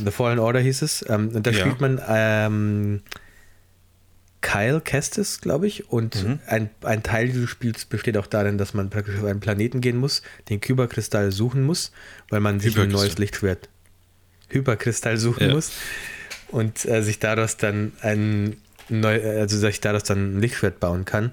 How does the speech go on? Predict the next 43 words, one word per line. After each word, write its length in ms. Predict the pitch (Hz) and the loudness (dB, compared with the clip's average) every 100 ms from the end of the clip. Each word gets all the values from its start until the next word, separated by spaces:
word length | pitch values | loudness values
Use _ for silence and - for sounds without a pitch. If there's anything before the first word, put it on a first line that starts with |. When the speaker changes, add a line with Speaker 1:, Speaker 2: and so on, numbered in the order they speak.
| - - - - - | -6 -20 -20 -20 -8
Speaker 1:
Ähm, 200 | - 98 | -2 0
deswegen 600 | 98 110 127 117 107 107 107 | 2 2 2 2 -2 -4 0
wusste 280 | 120 - 123 | 0 0 0
ich 60 | |
so 80 | 123 | 0
ein 60 | 113 | 0
bisschen 480 | 123 - 113 104 - - - | 0 0 2 0 -4 -14 -2
was 320 | 98 - - - - | -2 -2 -8 -10 -4
aus 180 | 98 | -2
von 240 | - 101 87 | 0 -2 2
der 240 | 101 113 | 2 2
Lore. 540 | 101 95 90 87 120 - - - | 2 2 2 2 0 -4 -14 -8
Es 160 | 113 98 | -4 2
hat 100 | 120 | 2
Speaker 2:
Mhm. 20 | |
Speaker 1:
was 60 | 123 | 2
mit 100 | 120 | 2
Lichtschwertern 400 | 135 - 123 117 | 4 2 2 2
hat, 140 | 123 - | 0 0
es 200 | 113 127 | 0 0
ist, 160 | 123 | 0
also 180 | - 107 | 0 0
Takata 500 | 107 110 - 120 131 | 0 -2 0 0 2
ist 140 | 113 110 | 2 0
etwas, 300 | 107 110 - | 0 0 0
was 100 | 107 | 0
man 80 | |
mit 140 | 110 104 | 2 2
Lichtschwertern 640 | 113 - 113 107 107 104 - - - - - - - | 2 2 0 2 2 0 -6 -20 -20 -20 -20 -20 -4
tut, 320 | - 139 175 | 2 2 2
beziehungsweise 560 | - - 120 117 113 107 | -2 0 0 2 2 2
Jedis 380 | 101 110 117 | 2 2 4
Speaker 2:
Ja. 80 | 113 | 4
Speaker 1:
und, 340 | 107 104 - - - - - - _ _ _ _ _ - - | 2 0 -4 -12 -20 -20 -20 -20 _ _ _ _ _ -20 -4
ähm, 160 | 101 98 | -2 0
Sith 260 | 131 120 | 0 0
beide 320 | - 104 107 | 0 2 2
tun 180 | 104 117 | 0 -2
es 100 | 104 | -2
beide 280 | - 101 98 | 0 0 2
nicht. 320 | 101 95 - | 0 -2 -2
Speaker 2:
Genau, 240 | - 113 110 | 2 2 2
und, 160 | 107 | 0